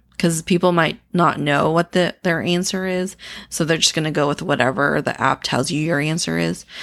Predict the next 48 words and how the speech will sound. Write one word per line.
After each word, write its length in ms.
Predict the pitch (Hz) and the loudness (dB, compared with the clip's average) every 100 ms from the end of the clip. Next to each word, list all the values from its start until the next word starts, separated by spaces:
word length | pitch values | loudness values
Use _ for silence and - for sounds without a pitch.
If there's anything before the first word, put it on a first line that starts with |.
| - - | -14 -2
So 120 | 165 | 2
I 120 | 160 | 4
don't 240 | 165 151 165 | 4 2 2
know 120 | 156 | 2
if 120 | 143 | 0
you 80 | - | -4
can, 160 | 165 151 | -2 -2
like, 180 | 139 | -2
really 220 | 165 147 - | -2 -2 -2
rely 460 | - 117 95 76 | -4 -2 -2 -2
on 140 | 82 - | -6 -10
it. 180 | - - _ _ _ _ _ _ _ _ _ - | -12 -16 _ _ _ _ _ _ _ _ _ -2
Like, 280 | 180 175 - | 2 2 0
the 100 | 165 | 0
whole 260 | 160 151 | 2 0
love 240 | 151 160 - | 2 0 0
language 360 | 135 - 170 | -4 -6 -6
thing. 100 | - - | -6 -4
Like, 180 | 165 | 0
it 60 | 180 | 2
was 140 | 175 | 0
completely 500 | - 190 190 202 190 | 2 0 2 0 0
off, 320 | - 165 160 - - - - | 2 2 2 -6 -18 -8 0
but 200 | 165 - | 0 2
unless 360 | 165 165 180 175 | 0 2 0 0
you 160 | 175 | -2
don't, 400 | 165 156 156 - | 0 0 0 0
like, 220 | 180 170 | 0 2
unless 400 | 180 175 165 - | 2 2 0 0
you 140 | 190 170 | 0 0
know 320 | 170 143 156 | 0 2 2
what 140 | 165 | 0
your 120 | - 147 | -2 0
love 220 | 135 170 | 0 0
language 320 | 160 175 175 | -2 -2 0
is, 240 | 185 180 - - - - | -2 -4 -8 -18 -18 -4
like, 280 | - 165 - | 0 0 0
you 100 | 170 | 0
might 160 | 165 160 | 2 2
end 200 | 156 160 | 2 0
up 160 | - | -2
with 140 | 156 160 | -2 -2
just 260 | 160 - | -2 -4
whatever 720 | 151 156 143 143 - 139 160 160 _ | 0 2 2 0 -2 -4 -6 -10 _
the 160 | - 147 | -2 0
app 220 | 143 - | 0 0
gives 280 | - 151 - | -6 -6 -6
you. 280 | - 120 | -6 -8